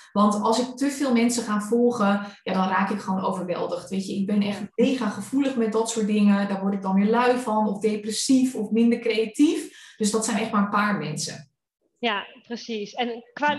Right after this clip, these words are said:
Speaker 2: leadlijstje, hoeveel mensen had je er dan ongeveer op?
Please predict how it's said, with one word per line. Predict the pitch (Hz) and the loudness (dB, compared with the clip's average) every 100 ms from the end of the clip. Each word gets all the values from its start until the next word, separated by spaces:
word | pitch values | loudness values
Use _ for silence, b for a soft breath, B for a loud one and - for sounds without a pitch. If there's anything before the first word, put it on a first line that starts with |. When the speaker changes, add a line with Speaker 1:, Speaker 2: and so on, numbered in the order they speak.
| 247 | -4
Speaker 2:
leadlijstje, | 294 349 330 392 403 339 | -6 -2 -4 -4 -6 -8
hoeveel | 302 320 | -8 -12
mensen | 285 311 294 | -10 -8 -6
had | 277 | -6
je | 294 | -6
er | 294 | -10
dan | 277 | -10
ongeveer | 262 262 - 226 220 | -12 -14 -12 -10 -10
op? | 359 | -12